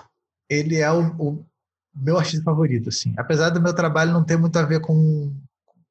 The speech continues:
com nada dele, mas ele é o cara que eu sempre abro pra,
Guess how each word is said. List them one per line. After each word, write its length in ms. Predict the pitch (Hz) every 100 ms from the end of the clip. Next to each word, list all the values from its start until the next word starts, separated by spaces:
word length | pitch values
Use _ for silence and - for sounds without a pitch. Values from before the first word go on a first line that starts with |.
| _ -
com 180 | -
nada 320 | 147 143 175 170
dele, 380 | 135 123 117 - - _ _ _ _ _
mas 320 | - 120 123
ele 140 | 131 135
é 60 |
o 80 | 143
cara 240 | 147 143 143
que 160 | -
eu 40 | 147
sempre 400 | - 160 160 160
abro 440 | 143 147 143 139
pra, 680 | 147 143 139 139 131 123 110